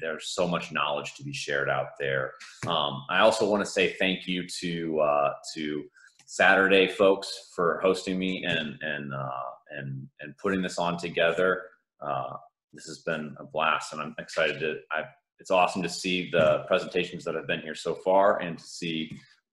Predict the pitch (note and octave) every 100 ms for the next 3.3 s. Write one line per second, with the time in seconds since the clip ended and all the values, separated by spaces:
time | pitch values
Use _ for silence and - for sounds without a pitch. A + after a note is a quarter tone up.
0 | - D#2 C#2 D#2+ - - _ F#2 F#2 E2+
1 | F2 E2 D#2 - D#2+ - E2+ E2 D#2+ E2
2 | E2+ - - - _ _ - - E2+ F2+
3 | F2+ D#2+